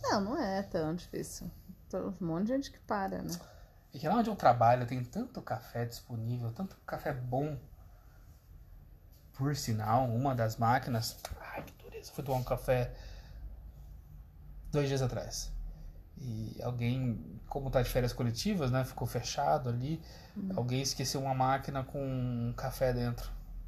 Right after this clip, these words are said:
Speaker 2: Embolorou.
Speaker 1: Hum.
Speaker 2: Embolorou a máquina. Aí eu deixei,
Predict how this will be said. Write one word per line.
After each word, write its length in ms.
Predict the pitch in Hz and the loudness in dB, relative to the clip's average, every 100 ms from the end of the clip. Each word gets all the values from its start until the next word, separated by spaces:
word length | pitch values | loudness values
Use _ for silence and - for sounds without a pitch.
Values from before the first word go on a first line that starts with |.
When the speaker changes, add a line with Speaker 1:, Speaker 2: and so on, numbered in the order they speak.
| - - - - - - - - - - - - | -12 -12 -12 -10 -12 -10 -10 -8 -8 -8 -8 -4
Speaker 2:
Embolorou. 540 | 127 131 139 127 123 123 - - - - | 0 2 4 4 2 -2 -12 -10 -10 -6
Speaker 1:
Hum. 440 | 214 247 262 247 226 | -4 -2 -2 -2 -2
Speaker 2:
Embolorou 340 | 131 135 131 | -2 0 0
a 80 | 139 | 0
máquina. 600 | 110 110 131 127 131 117 | 0 2 2 0 0 2
Aí 100 | 139 | 4
eu 140 | 139 139 | 2 2
deixei, 360 | 139 - 143 | -2 -2 -6